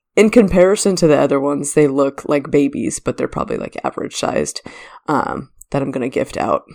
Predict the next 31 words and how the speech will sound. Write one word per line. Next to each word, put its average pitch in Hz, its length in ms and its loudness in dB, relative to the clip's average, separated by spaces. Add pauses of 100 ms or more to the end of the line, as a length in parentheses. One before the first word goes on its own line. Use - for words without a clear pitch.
(340)
So - 260 -14
I 156 200 -8
feel 156 320 -2
kind 147 280 -8
of 143 80 -6
on 135 140 -6
top 143 240 -8
of 143 80 -8
my 139 140 -6
game 135 320 -6
with 143 280 -8
the 160 120 -6
fact - 320 -8
that - 240 -6
it's - 240 -6
not 143 180 -4
even 139 220 -4
December 139 400 -6
yet, 165 260 -6 (340)
and 143 140 -6
I 135 40 -8
have 139 460 -8
most 131 300 -8
of 131 380 -6
the 139 100 -4
gifts - 320 -4
that - 180 -6
we 143 120 -2
would - 160 -6
make - 300 -10 (200)
done. - 280 -6